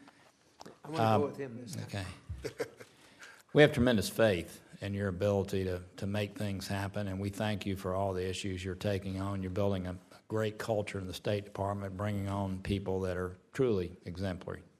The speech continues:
Speaker 2: Uh, we feel the same way about Secretary Mattis, um, the way he conducts himself and what he does. I think there's tremendous faith on both sides of the aisle in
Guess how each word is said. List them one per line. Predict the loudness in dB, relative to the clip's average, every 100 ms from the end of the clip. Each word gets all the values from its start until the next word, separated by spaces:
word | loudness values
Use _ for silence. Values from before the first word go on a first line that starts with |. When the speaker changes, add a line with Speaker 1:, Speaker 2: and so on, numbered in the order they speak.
| _ _ -20 -20 -20 -20 -20 -20 -12 -2
Speaker 2:
Uh, | 0 2
we | 4
feel | 4 4
the | 4
same | 2 2
way | 2 2
about | 0 -2 -4 -14
Secretary | -6 -4 -2 -2 0
Mattis, | -2 -4 -8 -14 -20 _ _ _ _ -16 -10 -6
um, | -4 -4 -6 -12 -18 _ _ -12 -12 -14 -20 _ -2
the | 2
way | 4
he | 4
conducts | 0 0 0 -2
himself | -6 -8 -8 -8 -6 -6 -6
and | -4
what | -2 -2
he | -2
does. | -4 -4
I | -4
think | -4 -4
there's | -4 -6
tremendous | -4 -2 0 -2 -4
faith | -2 -2 -2 -4
on | -6
both | -4 -4
sides | -4 -4 -6
of | -8
the | -6
aisle | -4 -4 -4
in | -6